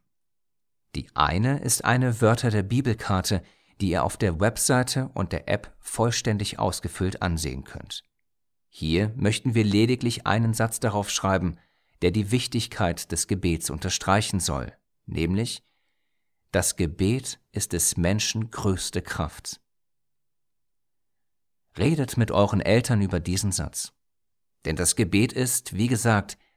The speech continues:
sehr, sehr wichtig für unser Leben. Diese Aufgabe, also mit euren Eltern über das Thema Gebet zu sprechen, ist dann auch die zweite Karte, die wir euch mitgeben wollen.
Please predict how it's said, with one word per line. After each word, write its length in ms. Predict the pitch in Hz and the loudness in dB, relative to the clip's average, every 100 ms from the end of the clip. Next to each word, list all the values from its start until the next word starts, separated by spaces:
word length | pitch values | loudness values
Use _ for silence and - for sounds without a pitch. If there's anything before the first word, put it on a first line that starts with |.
| - | -8
sehr, 400 | - 107 120 110 | 0 2 2 2
sehr 360 | 110 107 90 | 0 0 0
wichtig 400 | 95 - 87 78 | -2 -4 -4 -6
für 120 | - | -4
unser 280 | 69 76 76 | -4 -4 -4
Leben. 360 | 69 64 - _ _ _ _ _ _ _ _ _ _ _ | -6 -10 -14 _ _ _ _ _ _ _ _ _ _ _
Diese 420 | - 78 87 71 - | -8 -2 -2 0 2
Aufgabe, 640 | 123 - 127 98 85 71 _ _ _ - | 2 2 0 0 0 -6 _ _ _ -6
also 240 | 85 82 | -4 -2
mit 180 | 76 - | -4 0
euren 260 | 92 90 85 | 0 0 0
Eltern 460 | 85 107 117 107 | 0 0 2 0
über 180 | 92 87 | 0 -2
das 220 | 82 - | -4 -6
Thema 400 | - 104 95 87 | -4 0 2 0
Gebet 440 | 80 76 82 117 - | -2 -4 -2 -2 -2
zu 120 | 92 | -4
sprechen, 540 | - - 80 110 120 _ _ _ _ | -4 -4 -2 -2 -4 _ _ _ _
ist 200 | - - | -6 -2
dann 120 | 131 131 | 0 0
auch 180 | 120 | -2
die 140 | - 131 | -2 -2
zweite 520 | - - 113 127 110 | 0 4 4 4 -2
Karte, 440 | - 98 82 - | -2 -2 0 -2
die 180 | 76 85 | -4 0
wir 100 | 85 | 0
euch 220 | 64 82 | 0 -2
mitgeben 480 | 82 73 - 71 - | -4 -4 -6 -8 -8
wollen. 260 | - - | -12 -14